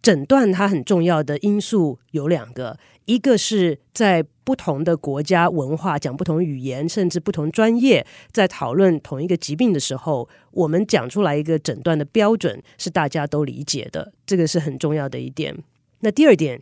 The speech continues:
就是治疗，我要知道你得了高血压，我才能够给你开降血压的药啊。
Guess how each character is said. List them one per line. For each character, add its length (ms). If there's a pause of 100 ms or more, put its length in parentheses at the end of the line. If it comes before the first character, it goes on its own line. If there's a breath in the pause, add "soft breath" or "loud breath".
就 160
是 280
治 240
疗， 320 (420 loud breath)
我 80
要 100
知 220
道 300 (160)
你 100
得 140
了 80
高 180
血 240
压， 300 (220 soft breath)
我 140
才 200
能 200
够 140
给 160
你 100
开 300 (100)
降 280
血 300
压 180
的 100
药 240
啊。 220